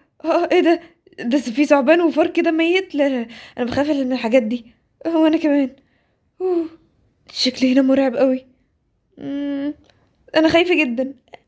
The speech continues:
ما تخافيش يا ريما، ده مجرد بس مكونات ويعني حاجات وصفات سحرية يعني، مش هنستخدمهم يعني، ما تخافيش.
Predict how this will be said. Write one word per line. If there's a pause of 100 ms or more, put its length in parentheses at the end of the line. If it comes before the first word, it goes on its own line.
ما
تخافيش
يا
ريما،
ده
مجرد
بس
مكونات
ويعني
حاجات
وصفات
سحرية
يعني، (280)
مش
هنستخدمهم
يعني،
ما
تخافيش.